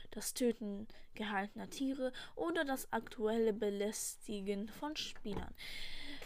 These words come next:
Der Schutz. Zum Schutz gegen Griefer gibt es verschiedene Sp-, spielternere, spielexterne Maßnahmen.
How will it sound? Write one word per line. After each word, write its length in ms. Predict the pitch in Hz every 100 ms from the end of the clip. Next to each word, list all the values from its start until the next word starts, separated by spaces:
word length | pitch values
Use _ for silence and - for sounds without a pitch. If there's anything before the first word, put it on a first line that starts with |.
| -
Der 100 | 320
Schutz. 460 | 320 - 254 196 -
Zum 180 | - 240
Schutz 340 | - 330 -
gegen 260 | 302 285 285
Griefer 440 | 269 277 - 269
gibt 240 | 254 247 -
es 160 | 254
verschiedene 920 | - 254 - 277 339 262 226 226 233 - - - - - -
Sp-, 240 | - - - - - - 254 - - - - - - -
spielternere, 2250 | 269 262 254 214 190 - - 247 214 208 214 208 208 - 214 208 202 202 208 220 214 214 226 226 - -
spielexterne 1160 | - - 254 247 - 208 - - 208 196 202 208
Maßnahmen. 720 | 208 202 202 - 214 -